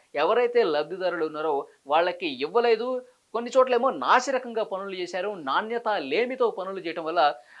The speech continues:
అవి కొన్ని, కొన్ని చోట్ల పెచ్చులుడిపోయే పరిస్థితి కూడా కనిపించింది. జిల్లాల్లో కొన్ని చోట్ల అలాంటి పరిస్థితులే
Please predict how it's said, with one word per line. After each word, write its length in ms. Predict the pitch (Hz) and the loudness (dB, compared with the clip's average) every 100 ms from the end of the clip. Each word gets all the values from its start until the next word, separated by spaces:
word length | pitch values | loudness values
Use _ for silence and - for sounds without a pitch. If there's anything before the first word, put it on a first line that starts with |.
| - | 2
అవి 380 | 247 233 226 233 | 2 2 -2 -2
కొన్ని, 280 | 240 233 214 | -2 0 0
కొన్ని 260 | 208 220 226 | -2 -2 -2
చోట్ల 160 | 233 | -2
పెచ్చులుడిపోయే 720 | 208 202 208 269 254 240 233 214 | 0 0 0 -4 -6 0 2 2
పరిస్థితి 340 | 208 - 180 | -2 -12 -10
కూడా 340 | 185 175 160 - _ - | -2 2 2 -2 _ 2
కనిపించింది. 640 | 269 262 185 165 123 107 _ - | 2 2 -6 -8 -10 -12 _ -6
జిల్లాల్లో 380 | 175 254 247 240 | 2 4 6 4
కొన్ని 220 | 220 196 | 2 -4
చోట్ల 180 | 226 226 | -4 2
అలాంటి 420 | - 165 190 214 | 4 4 2 0
పరిస్థితులే 640 | 208 190 202 196 180 175 | -8 -10 -10 -2 0 -2